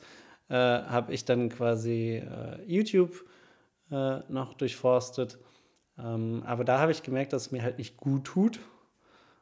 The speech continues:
Ähm, und dass ich dann teilweise auch bei den Videos einschlafe und das kann man als positiv erachten, aber mich hat's eher gestört, weil eigentlich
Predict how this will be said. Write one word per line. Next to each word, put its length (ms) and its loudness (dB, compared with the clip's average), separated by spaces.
Ähm, 680 2
und 280 0
dass 160 0
ich 80 -4
dann 180 4
teilweise 440 6
auch 100 2
bei 300 6
den 320 8
Videos 300 6
einschlafe 800 4
und 460 -2
das 140 -2
kann 180 4
man 160 4
als 280 0
positiv 680 2
erachten, 540 4
aber 300 4
mich 240 2
hat's 140 0
eher 160 2
gestört, 440 2
weil 220 4
eigentlich 520 0